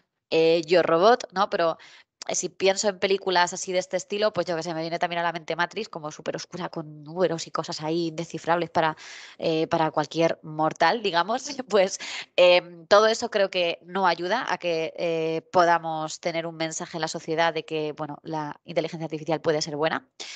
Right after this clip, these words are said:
Sí que es verdad que, bueno,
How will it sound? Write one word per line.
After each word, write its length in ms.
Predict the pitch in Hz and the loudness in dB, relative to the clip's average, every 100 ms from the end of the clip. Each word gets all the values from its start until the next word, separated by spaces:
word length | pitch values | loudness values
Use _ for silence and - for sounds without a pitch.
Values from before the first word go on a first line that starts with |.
| - - - | -16 -20 -4
Sí 140 | - 226 | 0 4
que 80 | |
es 80 | 220 | 6
verdad 360 | 180 175 190 - | 6 4 2 0
que, 840 | 208 185 180 170 165 165 160 160 160 | 2 4 4 4 2 0 0 -2 -4
bueno, 240 | 165 151 | -6 -6